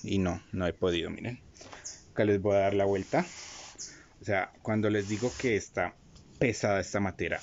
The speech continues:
no miento. Bueno, miren, quiero que vean el tamaño de esta hoja. Uy, uy, uy, uy, uy,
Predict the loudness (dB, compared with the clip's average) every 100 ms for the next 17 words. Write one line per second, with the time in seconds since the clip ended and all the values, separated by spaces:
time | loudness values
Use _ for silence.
0 | -2 2 4 4 0 -4 -10 -16 -18 -20
1 | -20 -20 -20 -16 -16 -16 -20 -20 -20 -18
2 | -18 -20 -20 -20 -20 -20 -20 -20 -20 -18
3 | -16 -16 -20 -20 -20 -20 -20 -10 -2 2
4 | 2 2 -6 -4 -4 -6 -10 -14 -14 -16
5 | -20 -20 -18 -18 -20 0 6 6 8 6
6 | 8 6 2 2 2 2 2 4 4 4
7 | 4 2 4 6 6 2 -4 -8 -16 -18
8 | -14 -14 -14 -20 -20 -16 -14 -14 0 2
9 | 2 0 -2 -2 -6 -6 -8 -6 -6